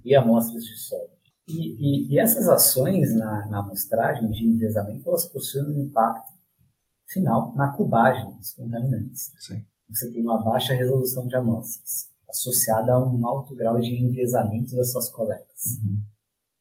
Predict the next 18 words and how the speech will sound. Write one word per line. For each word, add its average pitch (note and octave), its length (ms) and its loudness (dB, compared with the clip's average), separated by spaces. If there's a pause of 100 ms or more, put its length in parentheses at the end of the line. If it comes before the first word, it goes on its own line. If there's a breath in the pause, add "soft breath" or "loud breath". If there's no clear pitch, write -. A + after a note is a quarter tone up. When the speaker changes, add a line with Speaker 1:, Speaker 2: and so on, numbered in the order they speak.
(200)
Speaker 1:
Então, F3+ 400 0 (100)
é, G2+ 260 -8 (120)
a - 160 -14
consequência C3+ 680 -2
geral G#2 480 -2
disso, G#2 440 -4
né, G2 140 -6
e G2 60 -8
que - 120 -8
o G#2+ 40 0
artigo G#2 500 -4 (580)
conclui, A#2+ 600 -2
né, G#2 140 -4 (500)
é - 60 -12
que - 140 -16
você C#3 480 0 (240)
vai B2+ 300 4
ter, C3 360 2